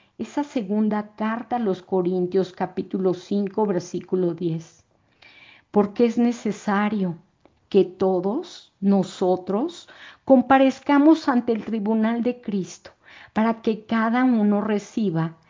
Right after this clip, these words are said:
según lo que haya hecho mientras estaba en el cuerpo, sea bueno o sea malo.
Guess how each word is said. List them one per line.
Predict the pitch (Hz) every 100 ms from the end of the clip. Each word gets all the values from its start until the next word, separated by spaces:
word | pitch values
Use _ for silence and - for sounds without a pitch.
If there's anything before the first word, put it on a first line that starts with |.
| _
según | - - 190 175 180 180
lo | 190 196
que | 175 165
haya | 165 175 180
hecho | 180 160 - 196
mientras | 185 160 165 160 160
estaba | 160 - 156 160
en | 170
el | 175
cuerpo, | - 233 - - - _ _ _ _ _
sea | - - 185
bueno | 170 180 185 208 226 240 - _ _ -
o | 175
sea | 160 165 156
malo. | 156 156 147 143